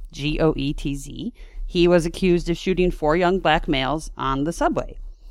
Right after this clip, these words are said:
So this was so sensational. Everyone heard about this all over the world. They heard about this December nineteen of,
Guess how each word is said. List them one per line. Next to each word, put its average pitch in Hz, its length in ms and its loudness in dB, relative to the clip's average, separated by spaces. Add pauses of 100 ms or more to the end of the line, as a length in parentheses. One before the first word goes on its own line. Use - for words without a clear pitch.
(300)
So - 140 0
this 196 220 4
was 269 160 2
so 285 400 2
sensational. 151 920 0
Everyone 277 500 4
heard 196 200 2
about 139 260 2
this 131 220 -6
all 185 240 4
over 190 200 2
the 175 100 -2
world. 143 420 2 (380)
They 175 100 2
heard 180 160 8
about 147 400 6
this 135 220 -2
December 196 380 0
nineteen 214 320 0
of, 202 120 -4